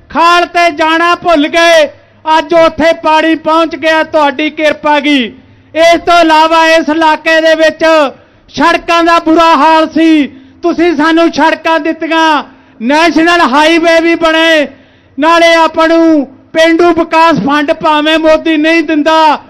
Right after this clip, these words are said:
ਪਰ ਪਿੰਡਾਂ ਦੀਆਂ ਫਿਰਨੀਆਂ ਵੀ ਤੁਹਾਡੀ ਕਿਰਪਾ ਦੇ ਨਾਲ, ਜਿਨ੍ਹਾਂ ਦਾ ਬੁਰਾ ਹਾਲ ਸੀ, ਉਹ ਪੱਕੀਆਂ ਹੋ ਗਈਆਂ। ਅੱਜ ਲਾਇਬ੍ਰੇਰੀਆਂ ਬਣ ਰਹੀਆਂ ਨੇ,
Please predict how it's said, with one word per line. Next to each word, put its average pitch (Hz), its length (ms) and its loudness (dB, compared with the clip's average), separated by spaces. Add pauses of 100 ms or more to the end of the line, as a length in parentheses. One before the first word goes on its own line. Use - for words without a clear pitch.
(280)
ਪਰ 339 180 0
ਪਿੰਡਾਂ 330 500 0
ਦੀਆਂ 330 260 0
ਫਿਰਨੀਆਂ 320 560 0
ਵੀ 320 120 0
ਤੁਹਾਡੀ 320 420 0
ਕਿਰਪਾ 302 460 -2
ਦੇ 302 180 -2
ਨਾਲ, 294 460 -2 (360)
ਜਿਨ੍ਹਾਂ 330 340 0
ਦਾ 330 160 2
ਬੁਰਾ 302 380 2
ਹਾਲ 302 320 0
ਸੀ, 302 340 -2 (380)
ਉਹ 339 180 2
ਪੱਕੀਆਂ 311 520 -2
ਹੋ 302 180 4
ਗਈਆਂ। 294 420 0 (420)
ਅੱਜ 320 120 -2
ਲਾਇਬ੍ਰੇਰੀਆਂ 330 840 2
ਬਣ 320 220 0
ਰਹੀਆਂ 320 360 -2
ਨੇ, 311 320 0